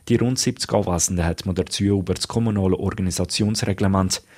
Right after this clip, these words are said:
und über die Abstimmung vom Gemeindewappen informiert. Mit der Neugestaltung vom Bahnhof Stalden gibt's gleichzeitig eine neue Verkehrsführung.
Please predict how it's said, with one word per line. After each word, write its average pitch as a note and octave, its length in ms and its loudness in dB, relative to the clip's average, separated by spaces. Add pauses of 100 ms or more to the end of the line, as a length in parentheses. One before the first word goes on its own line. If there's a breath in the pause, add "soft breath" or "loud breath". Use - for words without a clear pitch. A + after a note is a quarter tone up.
(180 loud breath)
und B2+ 120 0
über A#2 160 0
die - 160 0
Abstimmung F#2 540 0
vom F2 260 -4
Gemeindewappen F#2 680 0
informiert. F2+ 920 -2 (840 loud breath)
Mit G2+ 220 -2
der C3 60 4
Neugestaltung A#2 720 0
vom G#2 180 0
Bahnhof F#2+ 400 2
Stalden F#2+ 420 0
gibt's F2 240 -2
gleichzeitig G2 640 -2
eine F2+ 120 0
neue F2 320 -2
Verkehrsführung. F#2+ 880 0